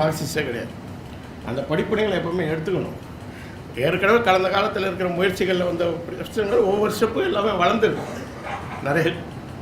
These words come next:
நிறைய, நிறையா வளர்ந்து அடுத்த கட்டம் கூட போயிருக்கு. அதுல முக்கியமா வந்த பிரச்சனைகள் என்னன்னா, ஒண்ணு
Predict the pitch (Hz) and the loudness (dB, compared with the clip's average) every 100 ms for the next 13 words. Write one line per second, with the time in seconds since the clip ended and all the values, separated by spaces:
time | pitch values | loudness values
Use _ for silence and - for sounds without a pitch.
0 | - - 143 160 185 165 147 165 185 165 | -12 -6 -2 2 4 4 4 4 6 6
1 | 160 156 208 226 - - - - - 175 | 4 2 0 -2 -6 -10 -10 -4 2 4
2 | 185 151 - 170 165 180 180 185 - - | 4 0 -2 0 0 0 6 6 6 -2
3 | - - 185 160 - - - - - - | -10 -2 0 0 -4 -10 -12 -12 -12 -12
4 | - - - - - 147 175 170 214 277 | -12 -12 -12 -10 2 6 6 6 4 6
5 | 277 247 220 196 160 131 - 180 - 226 | 6 8 6 6 6 4 0 0 4 4
6 | 185 160 151 156 123 185 - - - - | 4 2 2 0 2 2 0 -6 -12 -12
7 | - - - - 151 226 | -14 -12 -12 -4 2 4